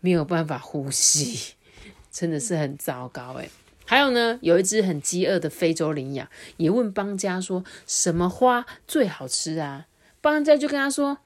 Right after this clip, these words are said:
：“很简单啊，粉红色的花最好吃了。”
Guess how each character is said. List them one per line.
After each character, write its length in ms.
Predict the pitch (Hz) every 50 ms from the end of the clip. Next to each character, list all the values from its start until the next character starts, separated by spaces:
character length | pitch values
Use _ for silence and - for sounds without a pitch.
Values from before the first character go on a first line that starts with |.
| _ _ _
：“很 380 | - - 302 302 311 339 370 440
简 300 | 403 381 349 302 285 277
单 280 | - 339 330 339 339 339
啊， 360 | 330 320 320 311 320 320 370
粉 480 | - - - - 294 240 202 220 247
红 240 | 320 269 208 220 269
色 180 | 277 - 381 339
的 140 | 233 262 269
花 420 | - - 311 311 285 285 285 285
最 320 | 285 - - - 294 196
好 160 | 175 151 127 127
吃 320 | - - - 156 147 151
了。” 120 | - -